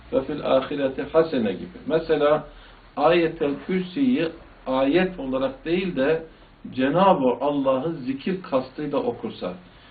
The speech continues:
veya hayvana taşıta bindiği zaman Müslümanlar Kur'an-ı Kerim'den bazı hisleri yaparken de okurlar ya,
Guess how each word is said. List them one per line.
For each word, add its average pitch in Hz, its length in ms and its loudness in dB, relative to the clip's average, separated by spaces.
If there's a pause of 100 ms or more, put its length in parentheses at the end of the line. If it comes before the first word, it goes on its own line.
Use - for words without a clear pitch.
(200)
veya 165 420 6
hayvana 151 480 2
taşıta 147 540 -2
bindiği 151 260 -2
zaman 135 300 0
Müslümanlar 135 720 0 (460)
Kur'an-ı 135 280 -2
Kerim'den 127 540 2
bazı 127 220 4
hisleri 127 420 -4
yaparken 127 460 -2
de 127 40 -2
okurlar 139 400 0
ya, 110 240 0